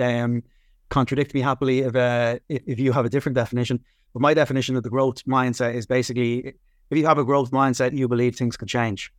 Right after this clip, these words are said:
If you don't have the growth mindset, then you're kind of thinking, "No, things are fixed and that's it." And i-, if you believe things are fixed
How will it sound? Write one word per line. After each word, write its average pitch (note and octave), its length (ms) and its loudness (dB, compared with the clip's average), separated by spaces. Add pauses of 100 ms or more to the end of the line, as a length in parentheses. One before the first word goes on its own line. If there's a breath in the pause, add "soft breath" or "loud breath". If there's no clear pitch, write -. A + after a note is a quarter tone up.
(400)
If B2 180 0
you B2+ 220 2
don't C#3 220 2
have C3+ 160 0
the A2+ 80 -6
growth B2 220 2
mindset, B2 500 0
then A#2+ 200 0
you're G#2+ 120 -2
kind B2 200 0
of A2+ 80 -2
thinking, A#2 260 0
"No, A#2 260 -2 (100)
things B2 220 0
are G#2+ 60 -2
fixed - 360 -4
and A2 140 -6
that's A2+ 200 -6
it." B2 200 -2 (380)
And C3+ 340 0
i-, D#3 260 -2
if C#3+ 100 -2
you C#3+ 140 2
believe D#3 300 0
things D3+ 240 0
are C3 60 -6
fixed - 440 -4